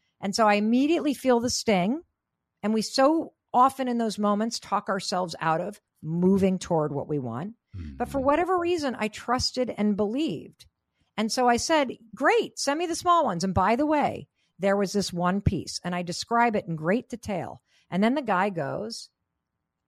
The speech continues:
Speaker 1: "Uh, I think that was before my time 'cause I've only worked here a year, but I bet Gail would remember." So now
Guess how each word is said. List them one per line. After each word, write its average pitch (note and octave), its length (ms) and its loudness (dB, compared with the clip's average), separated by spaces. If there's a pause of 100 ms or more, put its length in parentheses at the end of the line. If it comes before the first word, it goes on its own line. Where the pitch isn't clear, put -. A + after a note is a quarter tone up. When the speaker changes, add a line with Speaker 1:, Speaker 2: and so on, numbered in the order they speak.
(500)
Speaker 1:
"Uh, C#4+ 540 2
I D4 40 -4
think C5 200 -2
that D5 160 2
was E4+ 80 -6
before D4 280 -2
my B3+ 140 0
time F#3+ 380 -4
'cause D#3+ 160 -6
I've F#3 100 -2
only A3+ 220 -2
worked G3 240 -4
here D#3 180 -2
a C3+ 60 -2
year, D3 360 -4 (300)
but G#3+ 80 -4
I A#3 60 4
bet C4 360 0
Gail D4+ 340 2
would F3+ 120 0
remember." B2+ 500 -6 (280)
So - 140 -4
now D#4 180 2